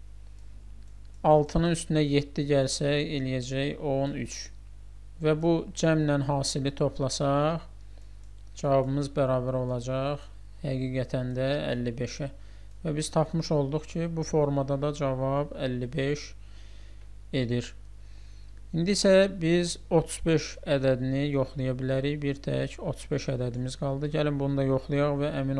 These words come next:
olaq ki, qanuna uyğunluğumuz doğrudur. Otuz beş də səkkiz ilə üçün kəsişməsində yerləşir və biz səkkizi üçə vursaq, eləyər iyirmi dörd.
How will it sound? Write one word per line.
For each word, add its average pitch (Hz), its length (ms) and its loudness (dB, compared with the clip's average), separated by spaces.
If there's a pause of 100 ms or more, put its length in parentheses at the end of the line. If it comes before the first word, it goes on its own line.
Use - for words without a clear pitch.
olaq 131 320 -2
ki, 139 160 0 (720)
qanuna 131 460 0
uyğunluğumuz 127 720 -2
doğrudur. 120 480 -2 (800)
Otuz 180 260 4
beş 196 320 4
də 170 160 6
səkkiz 165 560 2
ilə 156 160 4
üçün 156 400 -2
kəsişməsində 131 840 0
yerləşir 139 420 -2
və 160 160 2
biz 160 220 0 (500)
səkkizi 165 560 2
üçə 160 240 2
vursaq, 139 540 2 (1400)
eləyər 135 480 2
iyirmi 127 400 0
dörd. 135 640 2